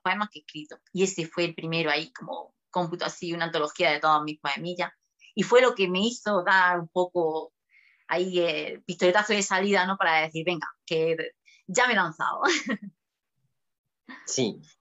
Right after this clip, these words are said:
Speaker 2: Eh, eres escritora, eh, de muchas novelas románticas.
Speaker 1: Mm.
Speaker 2: Eh,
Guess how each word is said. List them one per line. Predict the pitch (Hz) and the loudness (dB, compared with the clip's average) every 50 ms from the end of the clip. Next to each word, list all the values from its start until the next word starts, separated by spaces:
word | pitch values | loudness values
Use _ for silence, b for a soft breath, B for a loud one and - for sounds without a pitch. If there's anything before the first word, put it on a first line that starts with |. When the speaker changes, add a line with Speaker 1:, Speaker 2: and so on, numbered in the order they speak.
| _ _ _ | _ _ _
Speaker 2:
Eh, | 135 135 135 123 131 127 - | 0 2 2 2 2 2 2
eres | 143 160 190 196 - | 4 4 4 4 4
escritora, | 175 110 - - 123 120 113 - 135 143 147 160 156 147 135 120 110 101 98 - _ _ _ _ _ _ - | 0 -2 0 -2 -2 -2 0 4 4 4 4 4 4 4 4 2 2 0 -2 -6 _ _ _ _ _ _ -6
eh, | 110 101 98 98 95 | -4 -2 -2 -2 -2
de | 92 101 | -2 -4
muchas | 120 143 147 143 - - | -4 -2 -2 -4 -6 -4
novelas | 104 101 107 120 131 113 107 101 104 - - - - - - _ _ _ _ _ | -2 0 2 2 2 2 2 0 -2 -2 -8 -12 -14 -16 -20 _ _ _ _ _
románticas. | 104 - - - 95 92 92 110 123 131 131 127 - 110 101 - - 98 98 98 - - - - _ _ _ _ _ _ _ _ _ _ - | -20 -16 -10 -6 -6 -2 0 2 2 2 0 -2 -6 -10 -12 -6 -6 -4 -4 -6 -8 -14 -16 -16 _ _ _ _ _ _ _ _ _ _ -16
Speaker 1:
Mm. | 165 156 110 | -12 -10 -8
Speaker 2:
Eh, | 101 95 98 95 95 95 92 | -8 -6 -6 -6 -6 -6 -8